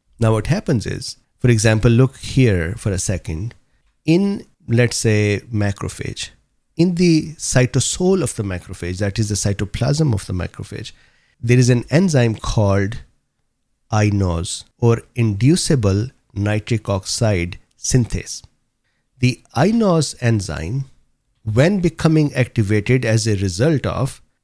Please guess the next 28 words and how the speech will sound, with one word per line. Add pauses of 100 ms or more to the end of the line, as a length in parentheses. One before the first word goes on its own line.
(140)
the (120)
toll-like
receptor
activation,
as
a
result
of
this
cell
saying,
"Hey,
I
need
to
be
active," (400)
or (260)
this (120)
other
cytokines,
remember
the (280)
paracrine
function
of
the
cytokines?